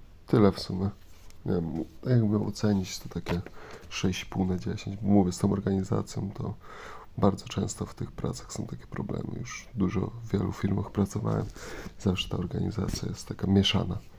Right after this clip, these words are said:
Raz dobrze, raz źle. No, ale praca, mówię, praca jak praca, naprawdę lekka, jak za taką stawkę. Podobno w Holandii to jest dużo. Więc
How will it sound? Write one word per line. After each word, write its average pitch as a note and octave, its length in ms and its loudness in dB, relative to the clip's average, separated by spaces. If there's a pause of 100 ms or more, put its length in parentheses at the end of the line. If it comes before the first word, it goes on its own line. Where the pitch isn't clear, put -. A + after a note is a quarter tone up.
(320)
Raz - 140 -8
dobrze, F3+ 340 0
raz - 120 -4
źle. - 240 -8 (760)
No, D3+ 120 2
ale B2 200 4 (140)
praca, G#2 320 0
mówię, G2+ 220 -2 (220)
praca - 280 0
jak - 80 -6
praca, - 280 -6
naprawdę E2+ 440 0
lekka, G2+ 340 0
jak G2 140 -6
za - 100 -4
taką F#2 240 -2
stawkę. - 460 -4
Podobno F2+ 380 2
w - 60 -6
Holandii F2 420 0
to - 60 -4
jest - 140 -6
dużo. G2+ 300 -2 (1000)
Więc - 400 -8